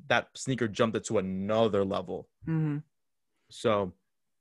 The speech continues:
Speaker 1: you know, that sneaker is dope. Like, it's very, it's too loud for me, but definitely for Torres's taste,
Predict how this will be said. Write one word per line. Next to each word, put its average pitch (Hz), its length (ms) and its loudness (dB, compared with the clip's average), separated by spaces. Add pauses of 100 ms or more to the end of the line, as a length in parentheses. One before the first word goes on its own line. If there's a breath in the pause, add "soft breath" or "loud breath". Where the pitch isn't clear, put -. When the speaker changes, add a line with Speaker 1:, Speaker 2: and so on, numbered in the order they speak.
(400)
Speaker 1:
you 131 100 2
know, 107 200 4
that - 200 2
sneaker 175 300 -4
is 120 160 -2
dope. 101 460 2
Like, 95 360 -6
it's 110 120 -10
very, 127 260 2
it's - 140 -4
too 202 160 -2
loud 120 300 2
for 113 120 -2
me, 107 340 -2
but 104 440 -2
definitely 117 380 0
for 101 120 -4
Torres's 104 560 0
taste, - 540 -4